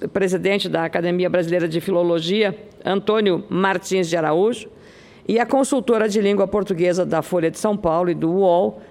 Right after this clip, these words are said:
Thaís Nicoletti. Na segunda rodada dos debates, previstas para amanhã, será a vez de ouvirmos o professor e consultor de língua portuguesa, Pasquale Cipro Neto,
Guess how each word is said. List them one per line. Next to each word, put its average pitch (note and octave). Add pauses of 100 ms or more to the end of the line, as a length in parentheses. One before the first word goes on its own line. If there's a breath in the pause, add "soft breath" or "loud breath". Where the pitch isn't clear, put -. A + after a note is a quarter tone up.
(120)
Thaís G3+
Nicoletti. G3 (760 loud breath)
Na A#3
segunda B3
rodada F#3+
dos F3
debates, F#3
previstas F#3
para E3+
amanhã, E3+ (360 loud breath)
será A#3
a A#3
vez A#3
de A#3+
ouvirmos G#3+
o A3
professor G3+
e G#3+
consultor G#3+
de D#3+
língua G#3
portuguesa, F#3 (400 loud breath)
Pasquale A3+
Cipro G#3
Neto, D#3+